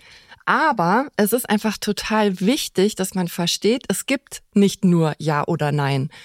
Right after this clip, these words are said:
Und in dem Spiel wird es jetzt fünf Möglichkeiten geben. Es wird geben Jubel, also das finde ich richtig toll, das ist genau das, was ich haben wollte.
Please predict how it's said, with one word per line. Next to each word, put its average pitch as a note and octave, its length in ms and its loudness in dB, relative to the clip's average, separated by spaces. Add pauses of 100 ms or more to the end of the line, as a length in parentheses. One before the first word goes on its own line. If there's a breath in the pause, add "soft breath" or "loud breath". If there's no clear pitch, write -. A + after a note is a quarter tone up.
(140 loud breath)
Und - 140 0
in F3+ 100 2
dem G3+ 100 2
Spiel A#3+ 360 0
wird G3+ 200 -2
es G3 100 -4
jetzt - 280 -8
fünf A#3 580 2 (400)
Möglichkeiten G#3 680 0
geben. C#3 300 -6 (100)
Es - 240 -4
wird G3 180 0
geben F3 380 2 (520 soft breath)
Jubel, G#3 540 6 (300)
also G3 200 2
das A3+ 160 0
finde A#3+ 180 2
ich - 120 -2
richtig G3 300 -2
toll, A#3 180 0
das A#3+ 140 0
ist G3 120 -6
genau F#3 300 2
das, A#3 160 -2
was F#3 100 -4
ich F3 140 -6
haben D3 220 -2
wollte. E3 360 0